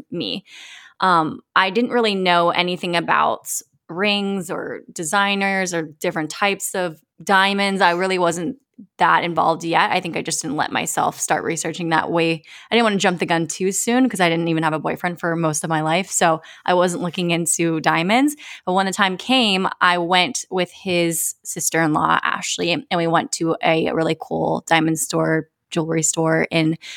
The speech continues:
Cincinnati. It's Genesis for those that are in Cincinnati. But we went there and I got to try on a few rings and just basically figure out what I wanted. Obviously, you want a really big diamond and obviously you want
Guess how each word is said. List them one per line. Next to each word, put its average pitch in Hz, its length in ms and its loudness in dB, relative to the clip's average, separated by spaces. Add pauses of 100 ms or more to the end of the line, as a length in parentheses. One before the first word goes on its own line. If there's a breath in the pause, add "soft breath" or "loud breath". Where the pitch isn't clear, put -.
(140 loud breath)
Cincinnati. 170 760 0 (260 soft breath)
It's 170 240 0
Genesis 156 600 0
for 160 420 -2 (360)
those 151 300 0
that 147 160 -2
are 160 80 0
in 151 140 -2
Cincinnati. 156 480 -2
But 170 240 2 (300 loud breath)
we 202 60 2
went 240 220 4
there 226 220 4
and 190 120 2
I 175 60 2
got 175 160 2
to - 60 -10
try 185 240 2
on 180 80 2
a - 20 4
few 208 260 0
rings 190 520 2
and 175 160 0
just - 200 -6
basically 175 560 -2
figure 160 300 -2
out 160 160 4
what 165 140 2
I 156 80 0
wanted. 156 400 -2
Obviously, 180 400 0
you 160 60 0
want 160 120 -2
a 160 60 -2
really 165 180 -4
big 156 220 -8
diamond - 480 -6
and 165 80 -6
obviously 170 420 -4
you 165 100 -2
want 170 380 -6